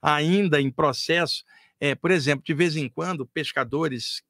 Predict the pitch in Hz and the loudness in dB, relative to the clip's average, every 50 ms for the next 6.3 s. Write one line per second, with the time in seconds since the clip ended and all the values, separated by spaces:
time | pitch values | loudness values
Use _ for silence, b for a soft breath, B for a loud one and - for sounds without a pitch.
0 | _ - 147 135 - - 147 151 147 151 151 139 - 143 127 123 143 151 165 170 | _ -6 -4 -4 -2 0 0 0 2 0 -2 -2 -2 -2 -2 0 -2 -2 -2 -4
1 | 165 147 - - 165 165 165 151 131 123 131 143 147 123 104 - _ _ _ _ | -6 -8 -2 -2 0 2 2 2 0 0 0 0 -2 -2 -4 -8 _ _ _ _
2 | _ 156 151 139 - _ _ - 170 185 175 139 160 185 175 151 147 156 165 160 | _ -6 -6 -6 -8 _ _ 4 4 4 4 2 0 0 0 2 2 2 2 2
3 | 135 120 113 104 b b b b - 131 120 - - - 160 151 147 147 165 190 | 0 -2 -6 -8 b b b b -6 -4 -4 -2 -2 0 2 4 4 4 2 2
4 | 202 185 156 - - 151 143 123 - - 104 b b b b b _ - 185 175 | 2 0 0 -2 -2 -2 -2 -2 -2 -6 -10 b b b b b _ 2 4 4
5 | 147 - - 180 180 160 175 165 165 160 160 170 170 165 180 190 170 143 151 160 | 4 2 4 4 4 4 4 4 4 2 2 2 2 2 2 2 4 4 4 2
6 | 170 156 - - 120 104 | 2 0 -2 -4 -6 -8